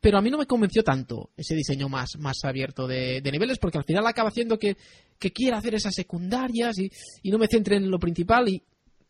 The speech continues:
ya veremos. Opinaré cuando, <laughs> cuando lo termine. Evidentemente, seguro que es tremendo, buenísimo. Pero a mí, eh, puede ser uno de esos que la primera entrega, al ser menos, al ser más, más, más pura, quizás de lo que pretendían, eh, a mí me, me, me llenó bastante. No sé si Pablo, que también ha jugado,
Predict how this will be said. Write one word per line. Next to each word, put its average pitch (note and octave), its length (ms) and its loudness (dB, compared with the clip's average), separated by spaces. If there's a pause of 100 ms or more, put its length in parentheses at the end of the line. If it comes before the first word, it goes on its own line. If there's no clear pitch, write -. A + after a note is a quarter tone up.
ya A3+ 80 0
veremos. E3 460 2 (160)
Opinaré E3+ 460 2
cuando, G3+ 380 4
<laughs> - 40 -8
cuando A3 220 2
lo G3 80 2
termine. F3+ 360 0
Evidentemente, D#3+ 540 2
seguro D3+ 240 4
que D#3+ 60 2
es - 180 0 (140)
tremendo, C#3+ 480 -2
buenísimo. D#3+ 480 0 (380)
Pero F#2 180 4
a - 20 2
mí, B3 240 0
eh, - 260 -12
puede B3 200 2
ser A#3+ 160 2
uno A#3 160 4
de B3 80 4
esos F#3 180 0
que - 100 -4
la F3+ 80 2
primera F#3 280 2
entrega, A#3 320 0
al F#3 80 0
ser A#3 240 2
menos, G#3+ 480 0 (400)
al D#3+ 160 -2
ser B3 180 2
más, A#3 180 0
más, F#3+ 240 -4
más G3 220 -4
pura, G#3 400 0
quizás F#3+ 240 -2
de A#3 120 4
lo F#3 100 4
que E3 140 0
pretendían, F3 600 0 (400)
eh, C3 1120 2
a D#3 140 -4
mí G#3 100 2
me, F3+ 340 2
me, C#3+ 300 -2
me C#3+ 140 -2
llenó D3 440 0
bastante. C3 440 -4
No C3+ 80 -4
sé D#3 100 -4
si D3 160 0
Pablo, D3 240 0
que D3 80 -2
también C#3+ 180 0
ha C#3 40 -2
jugado, C#3+ 500 -2